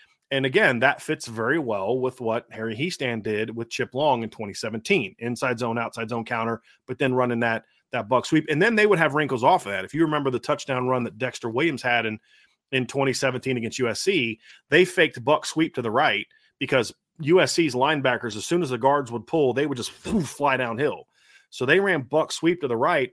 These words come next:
but then they had Dexter Williams just run a sweep to the left with no blocking. But there was just a,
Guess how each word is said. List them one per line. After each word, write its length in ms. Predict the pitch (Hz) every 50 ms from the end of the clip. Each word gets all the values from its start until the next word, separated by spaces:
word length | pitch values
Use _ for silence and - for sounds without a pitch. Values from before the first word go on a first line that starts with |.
| _
but 100 | 127 117
then 160 | - 139 135 151
they 80 | 165
had 180 | 156 156 143 131
Dexter 320 | 120 151 151 - - 139
Williams 380 | 131 156 170 160 139 127 113 - - _ _ _ _ 123
just 200 | 143 143 - -
run 180 | 156 156 147
a 40 | 127
sweep 320 | - - - 156 165 - -
to 80 | 143
the 80 | 123 120
left 320 | 123 170 180 147 120 - - _ _ _ 131
with 180 | 143 139 -
no 160 | 147 156 160
blocking. 540 | 135 135 160 185 165 - - 120 101 120 135 _ _ _ _ _ _ _ _
But 160 | - 147 139
there 160 | - 156 147 135
was 300 | 131 160 160 143 120 117
just 280 | 120 113 135 139 -
a, 60 | 120